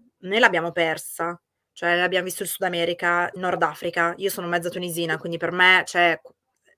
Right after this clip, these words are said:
la, la no-, la nostra primavera era donna, cioè la nostra rivoluzione è stata femminile. Cioè, la presenza proprio col pro-, il corpo fisico e politico in piazza, no? Ehm,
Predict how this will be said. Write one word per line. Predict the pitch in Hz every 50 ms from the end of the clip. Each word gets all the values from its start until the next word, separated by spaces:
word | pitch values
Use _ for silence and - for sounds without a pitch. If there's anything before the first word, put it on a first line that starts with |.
| _ _ _ _ - -
la, | 180 185 180 180 185 - 190 185
la | 175 180 180
no-, | 190 185 196 185
la | 175 202 196
nostra | 202 202 214 - - - - 190
primavera | - 185 180 175 175 175 190 190 185 185 175 160 - - _
era | _ 180 185 170 160
donna, | 175 175 160 151 156 165 165 160 160 170
cioè | - - 165
la | 170 170
nostra | 170 170 - - 180 175
rivoluzione | 180 180 175 170 - - - 202 185
è | 180
stata | - - 175 - 170
femminile. | 170 - 170 170 170 170 170 175 170 170 160 160 - - - - - - - - - _ _
Cioè, | - 208 190
la | 185 185
presenza | - 196 190 180 190 190 196 202 196 - 196
proprio | - 180 180 175 - 185 180 180 175 175 _ _ _ - - -
col | - - 202 170
pro-, | - - 196 - - - 175 - -
il | - 214 214 -
corpo | - - 220 247 233 - 233
fisico | 196 - - 226 202 175 165 185 196 - - 214 208 208 214 -
e | - 208 - 190 185 185 180 - - _ _
politico | _ - 208 202 208 220 220 214 214 190 -
in | 185 170 175 165
piazza, | - 170 147 143 151 - - - - 175 156
no? | 160 175 202 240 269 - _ _ - - - - - - _ _ _
Ehm, | - 180 180 170 170 170 170 170 165 165 165 165 160 165 165 165 165 - -